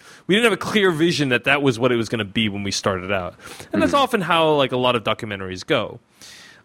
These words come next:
Speaker 1: Um, but yeah, so I just wanted to make sure, like, that <laughs> to, to correct you and say, like, that's not necessarily like, "Oh, this is what I wanted to achieve and I achieved it,"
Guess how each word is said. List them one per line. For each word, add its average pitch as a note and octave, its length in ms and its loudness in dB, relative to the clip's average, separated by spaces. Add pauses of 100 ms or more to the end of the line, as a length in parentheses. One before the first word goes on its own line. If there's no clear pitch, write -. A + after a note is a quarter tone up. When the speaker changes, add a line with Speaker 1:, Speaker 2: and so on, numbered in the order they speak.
Speaker 1:
Um, B2 580 2 (260)
but C#3 500 2 (680)
yeah, E3 240 2
so E3 240 2
I E3 100 4
just D#3 140 -4
wanted F#3 200 4
to D3+ 40 -2
make C#3 180 2
sure, C3+ 200 0
like, G2+ 360 -2 (680)
that A#2+ 260 0 (600)
<laughs> F3+ 300 -20
to, D3 280 4
to - 200 -12
correct G3+ 420 0
you B2+ 140 4
and A#2 120 0
say, C3 120 2
like, A#2 200 2
that's D#3 220 0
not D#3+ 140 4
necessarily C#3+ 400 2
like, A#2+ 280 2
"Oh, C3 340 4
this C#3+ 260 0
is D3+ 80 -2
what F#3 140 4
I F#3 40 4
wanted F3+ 260 2
to F#3+ 80 2
achieve E3 400 2
and D3 80 4
I C#3+ 60 2
achieved C3 360 -2
it," F2 140 -14